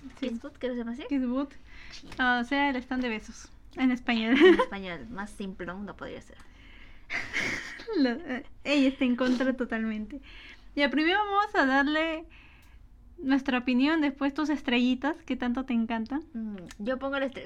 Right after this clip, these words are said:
Speaker 2: ya desde ahorita, ¿ya?
Speaker 1: Ya, ya. Tú.
Speaker 2: Estrellita. La
Speaker 1: A
Speaker 2: primera
Speaker 1: ver.
Speaker 2: película le pongo una estrellita, la segunda una,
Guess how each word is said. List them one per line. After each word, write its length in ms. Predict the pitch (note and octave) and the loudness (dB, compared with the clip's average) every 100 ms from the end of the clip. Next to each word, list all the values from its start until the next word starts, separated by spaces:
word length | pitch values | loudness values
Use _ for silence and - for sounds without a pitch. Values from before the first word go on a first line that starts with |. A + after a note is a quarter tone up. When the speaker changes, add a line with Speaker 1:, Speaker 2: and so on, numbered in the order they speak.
| B3+ | 0
Speaker 2:
ya 100 | F4 | 2
desde 160 | A4 G4+ | 2 0
ahorita, 280 | G#4 - A3+ | 0 2 2
¿ya? 180 | B3+ B3+ | 4 4
Speaker 1:
Ya, 160 | A#3+ | 4
ya. 240 | A3+ A3+ A#3 | 2 -2 -4
Tú. 60 | A#3+ | -8
Speaker 2:
Estrellita. 640 | A#3+ B3 C#4+ B3+ G3 - - - - - | -4 0 2 0 -4 -10 -14 -20 -20 -14
La 160 | A#3 A3+ | -6 -4
Speaker 1:
A 40 | |
Speaker 2:
primera 360 | B3 C4 C4 - | 0 2 4 4
Speaker 1:
ver. 40 | |
Speaker 2:
película 400 | D4+ D4+ D#4 D#4 | 2 -4 -4 -4
le 140 | C#4+ A#3+ | -2 -2
pongo 300 | B3 B3+ B3+ | -4 -4 -4
una 160 | B3+ | -4
estrellita, 640 | - - A3+ A#3+ B3+ C4 C4+ | -6 -8 -8 -6 -6 -6 -4
la 120 | A3+ | -6
segunda 760 | A3+ G3+ A3 A#3 A#3+ B3 A3+ - - | -8 -10 -8 -6 -4 -4 -6 -10 -14
una, 480 | A#3 C4 B3+ C4+ D#4 | -6 -4 -2 -2 -4